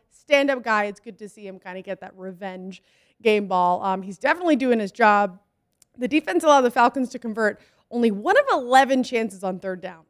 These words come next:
And they did that in the fourth quarter. So there just wasn't much action here. Um, the offense did their thing, four hundred thirty-one total yards to Atlanta's two hundred fourteen. So like I mentioned, this was good for the book, which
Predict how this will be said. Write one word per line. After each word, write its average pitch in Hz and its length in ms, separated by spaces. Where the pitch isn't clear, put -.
And 277 140
they 370 80
did 427 180
that 302 160
in 269 60
the 233 100
fourth 220 360
quarter. 202 280
So 262 140
there 359 160
just 494 140
wasn't 247 300
much 220 220
action 202 400
here. 196 340
Um, 226 220
the 226 120
offense 262 420
did 180 220
their 214 240
thing, 214 380
four 208 180
hundred 202 200
thirty-one 190 380
total 190 240
yards 185 480
to 196 140
Atlanta's 185 480
two - 160
hundred 180 240
fourteen. 302 920
So - 140
like 262 120
I 277 60
mentioned, 311 260
this 311 140
was 320 100
good 262 240
for 240 160
the 208 100
book, 208 560
which - 300